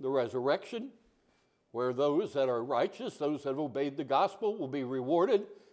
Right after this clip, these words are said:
and will enter into our eternity in the presence of the Lord, new heavens and a new earth where righteousness dwells,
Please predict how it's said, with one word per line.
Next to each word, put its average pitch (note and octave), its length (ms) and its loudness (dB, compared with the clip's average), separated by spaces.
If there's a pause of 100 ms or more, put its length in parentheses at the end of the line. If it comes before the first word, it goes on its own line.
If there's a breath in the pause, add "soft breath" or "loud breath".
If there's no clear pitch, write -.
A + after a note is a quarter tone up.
and B2 120 -2
will C#3 160 -2
enter D3+ 280 2
into D3+ 560 0
our C3+ 200 2
eternity E3 760 -4
in A#2+ 140 -8
the D3+ 60 -10
presence B2 480 -4
of A#2+ 120 -12
the C#3 60 -2
Lord, D#3 420 2 (360 loud breath)
new C#3 220 -2
heavens D3 380 0
and C#3+ 120 -4
a C3+ 60 -2
new D3 260 0
earth D#3 240 0
where C3 140 0
righteousness C#3+ 640 -2
dwells, G3 540 4